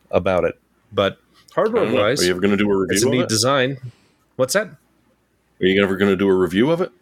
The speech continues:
Speaker 1: Oh, yeah, yeah. I just got
Speaker 2: <laughs>
Speaker 1: it pretty recently.
Speaker 2: Oh,
Speaker 1: Just
Speaker 2: okay.
Speaker 1: It's, it's
Speaker 2: Oh.
Speaker 1: back in line behind a, uh, wheel and this thing.
Speaker 2: Ah, yes.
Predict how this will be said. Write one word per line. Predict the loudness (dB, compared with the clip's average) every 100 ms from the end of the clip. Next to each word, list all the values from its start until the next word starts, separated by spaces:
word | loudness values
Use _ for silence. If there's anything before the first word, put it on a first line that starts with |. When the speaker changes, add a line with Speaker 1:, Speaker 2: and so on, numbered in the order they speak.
| _ _ _ _ _
Speaker 1:
Oh, | -2
yeah, | 0 0 -4 -6 -6
yeah. | -6 -8 _ _ _ _ _ _ _ _ -8
I | -6 -2 -2 0
just | -2
got | 0 0
Speaker 2:
<laughs> | 0 -4
Speaker 1:
it | -12 -6
pretty | -4 -2
recently. | -2 -2 -4 -4 -2
Speaker 2:
Oh, | 0
Speaker 1:
Just | 0
Speaker 2:
okay. | -4 -6 -14 -20 _ _ -20 _ _
Speaker 1:
It's, | -2 0
it's | 2 0 0
Speaker 2:
Oh. | 0
Speaker 1:
back | 0 0
in | 0
line | 2 2 2 -2 -10 _
behind | -2 2 2 2 2 -2 -2 -8 -20 -20 _ _ -2
a, | 2 2 2
uh, | 2 2 -2 -4
wheel | 0 2 2 0 -2 -6
and | 0 2 2 -2 -8 _ _ _ _ _ _ _
this | -4 -2
thing. | 0 -2 -6 -20 _ _ _ _ _ _ _ _ -6
Speaker 2:
Ah, | -2 0 2 2
yes. | 0 -4 -6 -10 -14